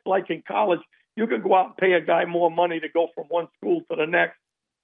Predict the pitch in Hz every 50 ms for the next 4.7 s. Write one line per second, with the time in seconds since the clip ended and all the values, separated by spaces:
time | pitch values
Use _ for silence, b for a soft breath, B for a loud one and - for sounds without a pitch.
0 | _ _ _ - 165 160 160 180 175 175 160 - - 190 185 196 190 - - 180
1 | 180 170 165 - _ 190 170 160 165 170 165 160 165 - 156 151 160 180 185 180
2 | 175 - - 185 175 170 165 156 147 139 156 170 165 160 156 - 139 120 107 -
3 | _ _ _ _ _ _ _ _ _ _ _ - 180 170 160 - 277 269 254 254
4 | 233 214 - - - 214 208 196 185 175 175 190 185 151